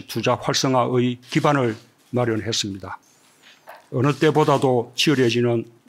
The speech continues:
세계 경제 무대에서 우리 경제가 한 단계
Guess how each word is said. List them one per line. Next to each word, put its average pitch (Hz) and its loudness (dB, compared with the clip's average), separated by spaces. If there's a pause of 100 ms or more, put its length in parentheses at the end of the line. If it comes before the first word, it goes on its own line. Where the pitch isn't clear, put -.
(140)
세계 127 0 (300)
경제 117 2
무대에서 117 0 (400)
우리 123 -2
경제가 127 0
한 131 -2
단계 139 2